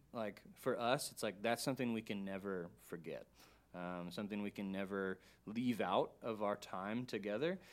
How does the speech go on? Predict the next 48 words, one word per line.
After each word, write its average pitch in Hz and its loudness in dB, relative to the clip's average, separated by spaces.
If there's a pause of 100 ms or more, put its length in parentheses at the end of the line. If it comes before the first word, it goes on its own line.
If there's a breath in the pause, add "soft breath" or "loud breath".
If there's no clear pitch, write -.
(220 soft breath)
Um, 104 0 (920)
but 135 2
then 156 10
those 139 10
others, 156 8
like, 117 4
a 117 4
lot 123 10
of, 127 8
a 131 4
lot 127 12
of 127 6
songs 123 4
will, 113 4
will 110 0
cross - 2
over 110 2
themes, 143 2 (380 soft breath)
uh, 104 2
and 143 8
that's 160 8
okay, 123 8
but 127 8
we 156 8
try 160 12
to 147 10
get 135 10
a 120 8
good 117 2
variety. 104 4
It's 113 2
not 117 6
like 113 0
we 101 0 (320 soft breath)
have 135 6
to 135 6
get 123 6
one 123 6
of 113 2
each 135 4
every 143 6
time. 147 2
We're, 139 10
we're 143 10
pretty 175 6
loose 143 6
with 160 0
it, 170 6